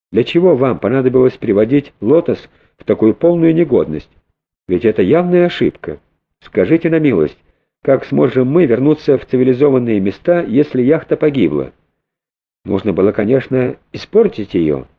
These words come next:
но слегка, так, чтобы они сами смогли исправить повреждения.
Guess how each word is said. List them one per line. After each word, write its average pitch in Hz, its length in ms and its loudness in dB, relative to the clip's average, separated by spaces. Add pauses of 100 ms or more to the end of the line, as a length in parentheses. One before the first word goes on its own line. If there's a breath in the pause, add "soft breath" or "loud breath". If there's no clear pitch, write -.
но 85 120 -6
слегка, 110 600 -2 (380)
так, 156 180 2
чтобы 131 420 0
они 135 200 0
сами 175 300 -2
смогли 101 420 -2
исправить 101 420 -2
повреждения. 95 760 -2